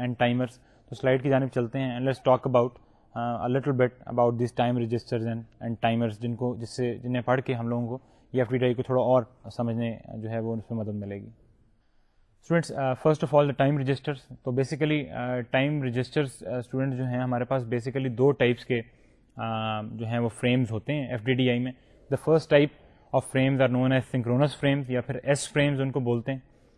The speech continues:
اور، uh, یہ جو فریمز ہیں اسٹوڈنٹس، these are actually the ones that actually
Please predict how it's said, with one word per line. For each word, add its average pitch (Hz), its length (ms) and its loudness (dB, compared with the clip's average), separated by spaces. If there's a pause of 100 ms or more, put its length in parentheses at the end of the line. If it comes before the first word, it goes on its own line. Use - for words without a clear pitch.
(140)
اور، 127 260 4
uh, 120 360 -2
یہ 123 140 2
جو 147 100 4
فریمز 135 380 2
ہیں 139 60 2
اسٹوڈنٹس، 131 380 -2
these 127 220 2
are 127 220 4
actually 131 340 0
the 123 140 0
ones 123 160 0
that 123 140 2
actually 131 240 -2